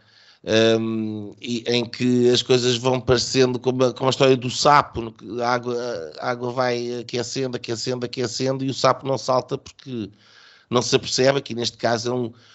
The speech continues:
um lento declínio, em que o país vai empobrecendo, empobrecendo, empobrecendo, mas não, não, hum,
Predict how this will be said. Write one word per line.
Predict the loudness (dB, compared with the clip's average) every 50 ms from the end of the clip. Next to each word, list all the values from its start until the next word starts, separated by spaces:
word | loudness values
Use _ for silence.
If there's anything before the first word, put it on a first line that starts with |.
| _ _ _ -4
um | -2 2 2 4
lento | 6 6 6 6 4 4 2 0 -2 -6 -12
declínio, | -12 -12 -12 -8 -4 -2 0 0 0 0 0 0 0 0 0
em | -2 -4
que | -6 -8
o | 0
país | 2 4 4 4 4
vai | 4 4 4
empobrecendo, | 4 2 -2 -4 -2 -2 -4 -2 0 0 0 0
empobrecendo, | -2 -2 -2 -6 -6 -4 0 0 0 2 2
empobrecendo, | -2 -4 -4 -4 -4 -4 -4 -4 -2 0 0 0 -2 -2 -4
mas | -2 0 2 2 2 0 -2 -2
não, | 0 2 4 4 4 2 2 0 -2 -4 -10 -20 -20 -20 -20 -20 -20 -20 -16 _
não, | 0 4 6 6 8 8 8 8 8 8 8 8 8 6
hum, | 4 2 -2 -2 -4 -4 -4 -4 -6 -8 -10 -12